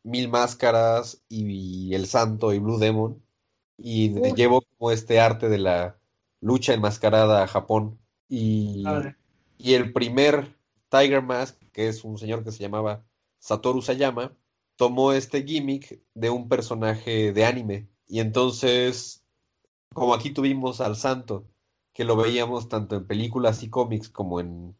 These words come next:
Speaker 1: las luchas, allá tenían a Tiger Mask, que lo veía en las caricaturas y en la vida real.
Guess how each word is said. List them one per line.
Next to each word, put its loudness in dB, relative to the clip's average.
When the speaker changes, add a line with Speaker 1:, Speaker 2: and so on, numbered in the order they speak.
Speaker 1:
las 2
luchas, -4
allá 4
tenían 2
a 2
Tiger 2
Mask, -4
que -6
lo 4
veía 4
en 0
las -4
caricaturas -2
y -6
en -4
la 0
vida -6
real. -2